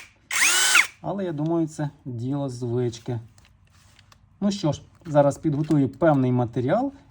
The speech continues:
і спробуємо ним попрацювати. Поки заряджається акумулятор, покажу, що було в цьому пакетику. Ось такий подовжувач для важкодоступних місць. Наскільки його вистачить, я не уявляю. Головки для гайок.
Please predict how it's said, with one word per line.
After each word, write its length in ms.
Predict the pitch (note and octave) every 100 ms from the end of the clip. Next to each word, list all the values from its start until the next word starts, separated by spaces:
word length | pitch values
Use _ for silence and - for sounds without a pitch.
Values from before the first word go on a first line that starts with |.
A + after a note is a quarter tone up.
| _
і 100 | D3+
спробуємо 720 | A3+ - C3+ D#3 E3 D#3+ E3 D#3+
ним 360 | C3 A#2+ B2 C3
попрацювати. 1000 | - C3+ C3+ C3 - B2+ B2 B2 C3+ B2 - - - - - - - - _
Поки 240 | - F3 D#3
заряджається 640 | D3+ C#3+ C#3+ C#3+ C3+ C#3+
акумулятор, 580 | C3+ C3+ D3 A3 - F#3
покажу, 460 | - - B2+ D3+
що 220 | G3 - C#3+
було 260 | C#3+ C#3+
в 80 | C#3+
цьому 360 | - C3+ C3+ -
пакетику. 560 | B2+ - A#2+ A#2+ -
Ось 140 | E3+ D3+
такий 240 | D#3 D3
подовжувач 720 | - C3+ D3+ A#2+ A#2+ A#2 - - _ -
для 140 | C#3
важкодоступних 960 | C3+ B2 - C3 A#2+ A2+ B2+ - A2+ -
місць. 300 | D#3 A#3+ - - - - _
Наскільки 600 | G3 F3+ - E3+ C#3 C#3
його 240 | A#2+ B2
вистачить, 640 | C3+ A3 B3+ C#4 B3 A3+ - -
я 400 | C3+ B2+ B2+ F3+
не 260 | F3 D3+ D#3+
уявляю. 680 | D#3 C#3+ C3+ B2 A#2+ A2+ A#2 A2+ - - _ -
Головки 640 | D3+ F#3+ F3+ C3+ - C3 A#2 - -
для 300 | C#3 C3+ B2
гайок. 560 | G2+ A2+ B2+ E3 G#3